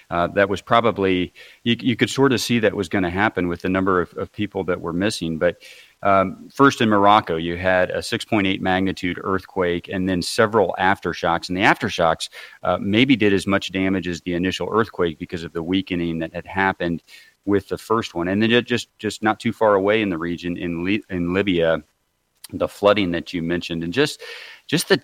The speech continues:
devastation coming out of Libya. It was already, you know, it's already a place that suffers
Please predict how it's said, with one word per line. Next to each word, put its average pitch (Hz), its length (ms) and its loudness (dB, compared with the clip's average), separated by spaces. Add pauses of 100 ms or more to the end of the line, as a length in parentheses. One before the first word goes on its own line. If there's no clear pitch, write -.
devastation 101 800 -2
coming 98 300 -2
out 87 140 -2
of 80 80 -8
Libya. 90 300 -2
It 85 60 -10
was 80 120 -10
already, 95 480 -2
you 87 80 -6
know, 82 100 -2
it's 90 180 -10
already 95 260 0
a 85 40 -2
place - 360 -6
that 90 120 -16
suffers 87 640 -4